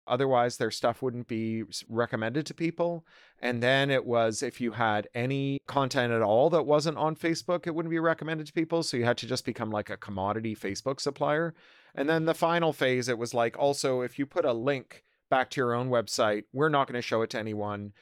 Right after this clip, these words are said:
because, uh, maybe it's ma-, a malicious link. Oh, and by the way, we no longer even show your content to the people who subscribe to it. If you wanna reach those people, you're gonna need to pay to boost your own content. So this is, like, the people who explicitly ask to see what you post are no longer gonna see it.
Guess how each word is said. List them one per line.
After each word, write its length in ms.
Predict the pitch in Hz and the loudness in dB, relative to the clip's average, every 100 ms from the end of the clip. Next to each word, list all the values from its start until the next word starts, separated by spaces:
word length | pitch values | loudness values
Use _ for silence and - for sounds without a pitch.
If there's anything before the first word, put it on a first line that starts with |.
| _ _ | _ _
because, 600 | 131 117 127 113 107 107 | -10 -6 0 2 2 0
uh, 320 | 117 107 104 101 | 0 2 2 -2
maybe 380 | 120 135 131 117 | -2 -4 -2 -4
it's 160 | 107 | -6
ma-, 140 | 113 107 | -10 -8
a 60 | 120 | -6
malicious 480 | 127 143 139 127 | -2 -2 -2 -4
link. 240 | 123 120 120 | -4 -6 -4
Oh, 160 | 156 143 | 0 0
and 120 | 135 | 2
by 200 | 139 143 | 2 2
the 100 | 139 | 2
way, 480 | 123 127 127 117 113 - _ _ | 2 4 4 2 -2 -10 _ _
we 180 | 135 165 | 0 2
no 140 | 170 | 4
longer 380 | 165 151 139 135 | 4 4 2 -2
even 240 | 127 123 | -2 -4
show 240 | 117 131 120 | -2 2 2
your 180 | 120 107 | 2 0
content 500 | 120 113 110 110 104 | 0 -2 -2 -6 -4
to 100 | 107 | -6
the 80 | |
people 340 | 104 117 110 107 | -4 -6 -4 -4
who 120 | 104 | -6
subscribe 540 | - 98 - 104 110 | -8 -10 -6 -4 -4
to 160 | - 151 | 0 0
it. 160 | 165 160 _ _ | 0 -2 _ _
If 60 | 156 | -6
you 100 | 190 | 0
wanna 220 | 185 139 | 0 0
reach 260 | 127 127 110 | -2 -4 0
those 320 | 123 147 - | 4 4 0
people, 540 | 123 110 104 101 110 _ _ _ | -6 -4 -2 -2 -2 _ _ _
you're 200 | 127 131 | 0 2
gonna 220 | 131 151 | 2 2
need 320 | 135 131 131 - | 2 2 0 0
to 220 | - 117 | 0 0
pay 300 | - 131 131 | 0 2 4
to 100 | 117 | 2
boost 500 | 90 123 123 127 - | 0 2 2 2 0
your 220 | 110 104 | 2 2
own 200 | 110 107 | 2 -2
content. 600 | 101 104 101 98 82 - | 0 -2 0 -4 -6 -6
So 160 | - 98 | -2 0
this 200 | 104 110 | 2 0
is, 160 | 107 107 | -2 0
like, 240 | 101 - | -2 2
the 100 | 123 | -2
people 400 | - 151 147 127 | 0 0 2 2
who 120 | 117 | 4
explicitly 600 | 110 - 123 110 113 113 | 0 0 2 2 2 2
ask 240 | 101 104 - | 2 0 0
to 80 | 107 | 0
see 160 | 104 | 2
what 120 | 95 | 0
you 120 | 98 98 | -2 -2
post 360 | 107 101 - | 0 0 2
are 80 | 101 | 0
no 160 | 101 101 | 2 2
longer 340 | 95 95 92 | 2 0 -2
gonna 220 | 92 92 | -4 -2
see 200 | - 104 | 0 2
it. 200 | 92 - | 2 -2